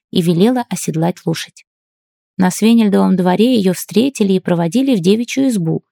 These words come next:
Здесь уже ждала Предслава, довольно рослая, но пока не складная девочка. Светловолосая и похожая чертами лица на мать Мальфред, она не обещала стать красавицей, но была довольно миловидна.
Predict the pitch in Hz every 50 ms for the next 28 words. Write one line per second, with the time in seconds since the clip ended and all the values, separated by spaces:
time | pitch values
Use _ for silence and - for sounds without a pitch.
0 | _ _ _ _ _ _ _ - 185 170 160 208 302 349 - - 196 170 202 254
1 | 277 247 180 175 170 175 202 - - 269 254 - - - 185 170 165 156 151 151
2 | - _ _ _ _ _ _ - - 180 165 175 175 170 165 165 160 165 208 254
3 | 240 - - 185 170 160 - _ _ _ _ _ _ - 190 202 190 185 - -
4 | 208 - 226 214 214 240 - - - 277 226 180 180 190 214 208 208 220 202 160
5 | 156 - - _ - - - _ _ _ _ _ _ _ - - 190 185 - 185
6 | 175 175 175 175 185 240 285 - - 196 180 180 - 180 - - 202 202 175 185
7 | 175 - - 185 - - 190 180 180 180 170 185 180 - - 185 170 170 170 170
8 | 202 262 294 - - - 196 190 180 175 - - 165 165 - _ _ _ _ _
9 | _ _ - - 202 247 269 285 277 269 233 247 - - 311 330 285 240 - -
10 | 180 - - - 190 185 - - 185 170 160 156 160 - - 170 170 180 226 285
11 | 294 208 185 175 202 226 196 185 151 165 190 202 208 202 196 196 196 196 190 175
12 | 165 160 156 - 160 160 -